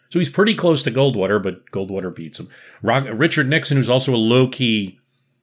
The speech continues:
write-in candidate, not much going on there, gets fifteen thousand. Uh, Maine Senator Margaret Chase Smith gets two thousand, and Harold Statson, who runs in every election by now, gets thirteen hundred. So now,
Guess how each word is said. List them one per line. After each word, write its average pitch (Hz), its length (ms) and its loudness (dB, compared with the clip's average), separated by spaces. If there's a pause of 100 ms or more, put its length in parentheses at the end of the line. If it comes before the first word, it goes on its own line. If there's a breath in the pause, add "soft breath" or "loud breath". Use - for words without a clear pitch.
(340)
write-in 98 320 0
candidate, 92 460 -6
not 101 160 -4
much 98 180 -6
going 95 280 -4
on 98 160 -4
there, 87 100 -6
gets - 320 -6
fifteen 110 400 -4
thousand. 90 540 -4 (240 soft breath)
Uh, 92 380 -2 (120)
Maine 117 300 0
Senator 107 560 -2
Margaret 95 320 -4
Chase 98 260 -4
Smith 95 380 -8 (360)
gets 98 220 -4
two 101 180 -2
thousand, 85 600 -6 (240 soft breath)
and 139 220 0
Harold 113 320 0
Statson, 95 520 -6
who 92 100 -10
runs 92 280 -10
in 90 80 -10
every 87 200 -10
election 85 380 -8
by 80 140 -12
now, 82 160 -14
gets 76 240 -18 (180 soft breath)
thirteen 92 380 -6
hundred. 73 360 -16 (1600)
So 123 200 0
now, 120 580 0